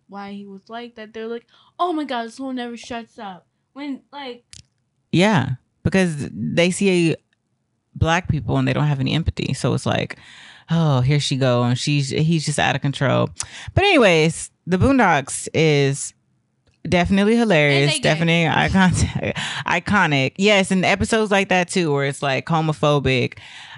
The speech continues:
Speaker 2: Um, I don't know. It's just, like, there's a lot of things wrong, but there's a lot of black people who really act like this. So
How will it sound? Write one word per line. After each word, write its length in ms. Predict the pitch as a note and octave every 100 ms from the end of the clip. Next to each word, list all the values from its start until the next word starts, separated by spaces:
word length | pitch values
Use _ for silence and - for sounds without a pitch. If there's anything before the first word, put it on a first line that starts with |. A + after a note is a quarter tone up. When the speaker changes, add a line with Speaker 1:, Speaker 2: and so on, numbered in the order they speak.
| - -
Speaker 2:
Um, 760 | D3+ C#3 B2 A#2 A#2 - C#3+ - _ _ -
I 120 | E3+
don't 140 | F3 F3
know. 280 | E3 C#3+
It's 200 | C#3 -
just, 180 | D#3+ D3
like, 220 | C#3+ C#3+
there's 140 | E3+ E3
a 40 |
lot 300 | D#3 A#2 A#2+
of 200 | F2 A#2 - - - - - - _ - - - - -
things 320 | B3+ B3+ G#3
wrong, 380 | G#3 G#3+ A#3+ B3+
but 100 | A3
there's 160 | D#3+ C#3+
a 60 |
lot 200 | D3 D#3+
of 60 | E3+
black 220 | F3+ E3+
people 240 | F3 E3
who 120 | F3 D3+
really 280 | D3 D#3+
act 220 | - D3 -
like 200 | C3+ -
this. 220 | B2+ C3
So 320 | C#3 B2+